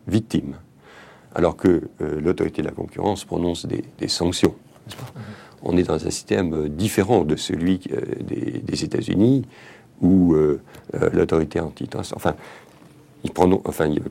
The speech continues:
Speaker 1: condamnent, les, les, les tribunaux condamnent effectivement à payer des indemnités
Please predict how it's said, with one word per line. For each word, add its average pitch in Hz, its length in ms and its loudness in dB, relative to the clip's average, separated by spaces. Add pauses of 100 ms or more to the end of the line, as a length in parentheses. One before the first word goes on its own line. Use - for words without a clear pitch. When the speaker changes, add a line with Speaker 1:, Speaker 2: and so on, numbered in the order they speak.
Speaker 1:
condamnent, 85 640 4
les, 71 300 -2
les, - 140 -2
les - 140 -6
tribunaux 95 300 -2
condamnent 92 400 -2
effectivement 98 540 -4
à - 20 -12
payer 90 300 -2
des 82 260 -2
indemnités 82 680 0